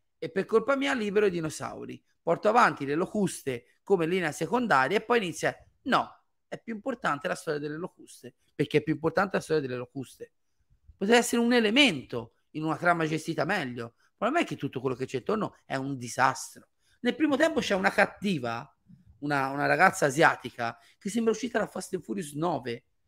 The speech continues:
quindi nemmeno Fast and Furious bello, da quelli mediocri, che poi sparisce. Poi arriva Doxon, poi c'è Wu, poi ci sono i comprimari che fanno ridere. No, veramente, ragazzi, mm.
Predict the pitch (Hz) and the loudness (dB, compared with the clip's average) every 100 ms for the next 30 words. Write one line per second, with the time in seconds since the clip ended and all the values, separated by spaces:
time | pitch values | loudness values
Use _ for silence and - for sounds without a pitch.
0 | _ _ _ 226 220 254 226 165 135 139 | _ _ _ -2 0 2 2 0 -2 -2
1 | 143 127 127 120 120 151 202 202 170 165 | 0 -2 -2 -4 -4 0 0 2 -2 0
2 | 165 - - 123 120 _ _ _ _ _ | 2 0 -4 -12 -12 _ _ _ _ _
3 | - _ 196 240 - 151 135 117 - 120 | -20 _ -4 -4 0 -2 -2 -6 -8 -10
4 | _ _ _ _ _ 185 202 180 135 - | _ _ _ _ _ 8 8 8 4 2
5 | - 117 - _ _ _ _ 190 208 160 | -8 -8 -16 _ _ _ _ 4 4 4
6 | 160 123 - _ _ - _ _ _ 156 | 2 2 -2 _ _ -20 _ _ _ 0
7 | 190 180 208 202 190 185 185 175 185 175 | 2 0 2 2 0 0 0 0 -2 0
8 | 185 190 196 190 - 170 165 156 123 117 | 2 2 2 0 -2 -2 0 -2 -4 -8
9 | 117 - _ _ _ _ _ 247 - 220 | -12 -16 _ _ _ _ _ -20 -16 -4
10 | 233 262 220 151 139 127 127 - 135 147 | -2 0 0 2 4 4 2 -4 -8 -6
11 | 165 165 170 | -8 -8 -10